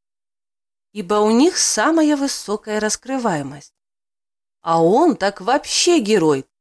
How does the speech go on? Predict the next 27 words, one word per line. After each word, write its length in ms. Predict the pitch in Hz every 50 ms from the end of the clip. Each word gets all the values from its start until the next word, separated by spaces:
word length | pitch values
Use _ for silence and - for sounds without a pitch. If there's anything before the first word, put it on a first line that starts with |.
| _ _ _ _ _
то 200 | 302 330 349 277
бандюгана 800 | 262 320 320 302 277 311 320 285 214 220 208 175 170 165 165 156
скрутит, 560 | - - - 170 156 143 139 _ 143 143 _ _ _ _ _ _ _ _
то 220 | 185 233 285 320
афериста 720 | 339 330 - - 330 311 302 302 277 - - - 202 185
притащит, 680 | - 202 208 214 - - 220 196 175 - - 180 160 170
годами 440 | 180 214 214 226 247 226 226 240
в 100 | 240 240
розыске 500 | 247 262 240 190 156 160 - - - 185
находящегося. 1040 | 180 202 208 - - 262 254 220 247 185 156 - - - 147 135 123 - - - _ _ _ _ _ _ _ _ _ _ _ _ _ _ _ _ _ _ _ _ _ _ _ _ _ _ _ -
Их 180 | 269 - -
квартира 540 | _ 247 233 262 269 - - 359 370 330 247
находилась 600 | 214 214 220 - 240 214 277 311 285 269 - -
на 120 | 214 220
особом 400 | 247 247 - 285 240 247 269 262 285
учёте 540 | 277 - - 240 190 151 - - 143 - - _ _ _
у 180 | - - - -
участкового. 880 | 254 - - 294 285 - - _ - 254 226 165 143 131 - 113 _ _ _ _ _ _ _ _ _ _ _ _ _ _ _ _ _ _ _ _ _ _
Они 220 | 196 226 277 320
с 80 | - -
папой 320 | - 220 208 - - 311
сами 340 | - - 269 240 233 196 165
писали 400 | - 208 208 - 226 208 202 226
заявление 880 | 220 226 247 262 269 269 262 254 240 320 359 359 339 311 294 285 247 214
и 20 |
объясняли 560 | 185 175 165 190 202 - - 247 269 262 262
ситуацию. 960 | 247 - - - _ 254 247 208 143 139 135 - _ - - 135 143 139